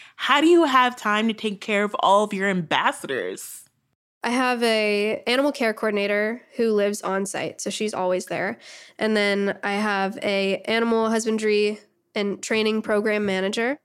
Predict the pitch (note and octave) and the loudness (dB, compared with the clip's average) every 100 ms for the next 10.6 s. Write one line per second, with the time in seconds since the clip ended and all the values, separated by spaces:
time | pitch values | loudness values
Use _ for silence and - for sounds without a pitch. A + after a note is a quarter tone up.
0 | - - A#3 - A3 G#3+ A#3 A3 A#3 A#3+ | -10 -2 -2 -2 -4 -2 -2 -2 -2 -4
1 | G#3+ F3+ - A3 A3 - G#3+ G#3 G#3+ G3+ | -4 -4 -2 -2 -2 -2 -4 -2 -2 -2
2 | G3+ G3 F#3+ G3 G3+ G3+ G3+ F#3+ F#3 F#3 | 0 -2 0 0 -2 -2 -2 -2 -2 -2
3 | G3 A3 - - - - G#3 F#3+ G#3+ C4+ | -4 -6 -14 -20 -20 -6 -4 -2 -2 0
4 | D4+ B3+ G3+ F3 A2 - - - E3+ - | 0 0 -2 -4 -6 -10 -20 -12 -10 -8
5 | E3+ E3 F3 F#3+ F#3 F3 E3+ E3 - G#3+ | -6 -4 -4 -4 -6 -6 -6 -6 -8 -10
6 | - - _ - A3+ G#3 G#3+ G3 F#3 F3 | -12 -14 _ -8 -4 -2 -2 0 -2 -4
7 | F3+ F3+ E3+ D#3+ A2+ - - - B3 _ | -8 -6 -4 -6 -6 -8 -8 -8 -10 _
8 | - F3+ F3+ - G3 F#3+ F#3 D#3+ C#3 - | -8 -6 -6 -6 -4 -4 -4 -8 -8 -12
9 | - _ _ - G#3 F#3+ F#3+ F3 E3 F#3 | -20 _ _ -4 -2 -2 -2 -2 -2 -4
10 | F#3+ F3 F3 F3 E3 | -4 -4 -6 -6 -6